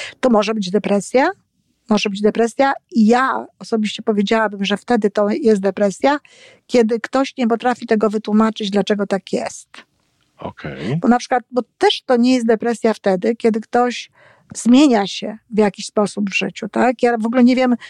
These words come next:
Speaker 1: to jest, i to jest kolejna rzecz, o której chcę powiedzieć. Ja w ogóle nie wiem, dlaczego ludzie cały czas zakładają,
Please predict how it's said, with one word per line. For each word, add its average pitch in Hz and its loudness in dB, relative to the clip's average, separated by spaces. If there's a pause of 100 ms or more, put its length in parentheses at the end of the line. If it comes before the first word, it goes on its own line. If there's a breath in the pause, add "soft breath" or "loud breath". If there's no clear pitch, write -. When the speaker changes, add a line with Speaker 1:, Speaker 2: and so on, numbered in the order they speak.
(100)
Speaker 1:
to - 0
jest, - -2
i 226 2
to 269 4
jest 262 0
kolejna 233 0
rzecz, 190 -8
o 220 -6
której 208 -6
chcę 202 -4
powiedzieć. 196 -2
Ja 226 2
w 208 0
ogóle 240 2
nie 254 4
wiem, 262 2
dlaczego 240 0
ludzie 240 0
cały 262 -2
czas 247 -2
zakładają, 220 0